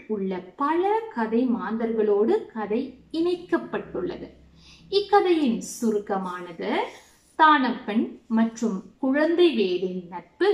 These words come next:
இனிதே இளம் வயதிலிருந்தே தொடங்குகின்றது. இருவரும்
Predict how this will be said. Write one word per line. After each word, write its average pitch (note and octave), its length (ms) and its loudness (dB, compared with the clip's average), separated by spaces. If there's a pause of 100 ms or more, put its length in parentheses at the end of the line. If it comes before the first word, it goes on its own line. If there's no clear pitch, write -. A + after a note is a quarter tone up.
(560)
இனிதே C#4 540 4 (460)
இளம் C#4+ 280 2 (120)
வயதிலிருந்தே F#3+ 800 0 (220)
தொடங்குகின்றது. A3 960 -4 (640)
இருவரும் D#4+ 520 6